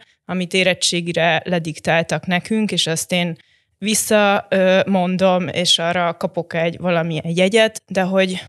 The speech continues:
magát az, hogy hogyan működik a líra, azt igazából nem tanítják meg, de én is azt gondolom, vagy számomra azért igazán fontos a költészet, vagy a költészeti eszközök,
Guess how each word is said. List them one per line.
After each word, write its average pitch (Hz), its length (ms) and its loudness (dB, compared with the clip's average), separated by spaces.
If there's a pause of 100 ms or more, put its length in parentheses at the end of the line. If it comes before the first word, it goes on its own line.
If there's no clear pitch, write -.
(180)
magát 196 400 2
az, 185 140 -2
hogy 175 120 -2
hogyan 180 280 -2
működik 175 440 -6
a 185 40 0
líra, 180 280 -2
azt 170 180 -4
igazából 170 340 0
nem 190 160 2
tanítják 165 460 -4
meg, 190 300 -2
de 196 220 2
én 196 100 2
is - 140 0
azt 180 200 0
gondolom, 202 580 2
vagy 170 160 2
számomra 180 440 0
azért 180 600 0 (240)
igazán 175 560 0
fontos 175 540 -2
a 165 240 0
költészet, 185 600 0
vagy 180 120 0
a 170 60 4
költészeti 170 840 -4 (560)
eszközök, 214 800 2